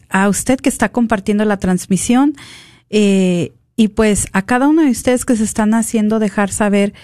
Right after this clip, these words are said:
eh, conocer por medio de aquí de, del sitio que tenemos en Facebook. Recuerde que este es su espacio, usted puede hacer los comentarios,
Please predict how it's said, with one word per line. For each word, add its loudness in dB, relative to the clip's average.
eh, 2
conocer 0
por -2
medio 2
de 0
aquí -2
de, -2
del 0
sitio -2
que 0
tenemos 0
en -2
Facebook. -2
Recuerde 0
que -2
este -4
es -2
su 0
espacio, -2
usted -2
puede 0
hacer -2
los -2
comentarios, 0